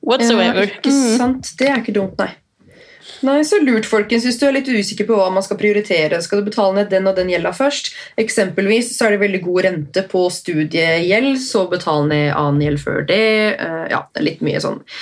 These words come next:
Speaker 2: Ja, mye råd og tips jeg har fått opp underveis, i hvert fall.
Speaker 1: Så man er veldig ulike der, og noen velger å selge når det går nedover, andre venter det ut og håper på bedre tider. Og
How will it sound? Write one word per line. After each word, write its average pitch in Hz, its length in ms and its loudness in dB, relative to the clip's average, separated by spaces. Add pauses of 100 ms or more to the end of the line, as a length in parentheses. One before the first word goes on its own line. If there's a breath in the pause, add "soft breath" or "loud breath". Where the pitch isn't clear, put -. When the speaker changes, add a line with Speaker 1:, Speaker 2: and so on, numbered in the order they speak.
(220 loud breath)
Speaker 2:
Ja, 247 180 2
mye 226 400 4
råd 190 160 2
og 190 80 -2
tips 180 160 -2
jeg 170 80 0
har 143 80 -4
fått 165 160 -2
opp - 160 -6
underveis, 156 400 0
i 147 80 -6
hvert 143 80 -8
fall. 147 160 0
Speaker 1:
Så 240 160 2
man 277 160 2
er 285 80 0
veldig 220 560 0 (160)
ulike 190 340 0
der, 175 300 2
og 190 160 2
noen 185 160 2
velger 180 320 0
å 180 80 -4
selge 175 240 0
når 170 240 0
det 165 80 -4
går 180 160 0
nedover, 185 480 0
andre 202 480 0
venter 208 400 -2
det 185 140 0 (100)
ut - 240 -2
og 240 80 0
håper 220 320 -2
på 190 160 -4
bedre 175 320 0
tider. 202 480 0 (160)
Og 214 480 2